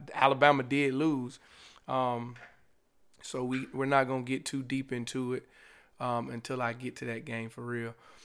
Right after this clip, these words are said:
So moving on to the New Mexico State and Ole Miss game. Ole Miss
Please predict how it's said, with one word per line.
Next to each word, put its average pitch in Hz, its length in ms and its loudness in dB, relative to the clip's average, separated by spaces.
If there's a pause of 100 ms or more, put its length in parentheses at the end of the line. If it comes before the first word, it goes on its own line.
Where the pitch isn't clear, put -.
(120)
So 180 480 12
moving 202 340 0
on 175 440 2 (140)
to 156 160 -2
the 139 380 2
New 139 180 -6
Mexico 143 800 0
State 139 400 -2
and 127 240 -6
Ole 131 280 0
Miss 127 260 -4
game. 123 500 -6
Ole 127 240 -4
Miss 123 380 -6